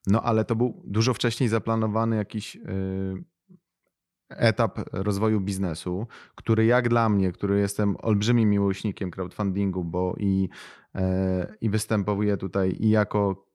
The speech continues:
kiedyś, e, i, inwestowałem w, w, jeszcze dawniej w różnego rodzaju,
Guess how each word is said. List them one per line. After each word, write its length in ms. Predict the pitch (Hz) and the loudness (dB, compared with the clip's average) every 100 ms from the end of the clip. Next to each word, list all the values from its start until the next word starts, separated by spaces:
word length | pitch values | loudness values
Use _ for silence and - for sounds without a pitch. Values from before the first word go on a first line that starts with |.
| - | -2
kiedyś, 460 | 113 98 101 - | 0 2 -2 -6
e, 40 | - 95 95 92 92 92 - - - - - | -6 -4 -2 -2 -4 -6 -8 -14 -16 -18 -8
i, 280 | 104 - | -6 -2
inwestowałem 760 | 117 101 107 - 101 104 101 98 | 0 2 2 0 0 2 0 -2
w, 500 | 92 92 92 95 92 | -4 -6 -6 -8 -8
w, 260 | 95 95 95 | -6 -4 -2
jeszcze 480 | 95 98 - 98 90 | -2 -4 -2 -2 0
dawniej 400 | 98 95 98 92 | -2 0 -2 -2
w 340 | 95 92 92 | -4 -4 -4
różnego 420 | 98 98 104 95 | -4 -2 0 0
rodzaju, 580 | 98 90 98 98 95 95 | 0 0 2 2 2 0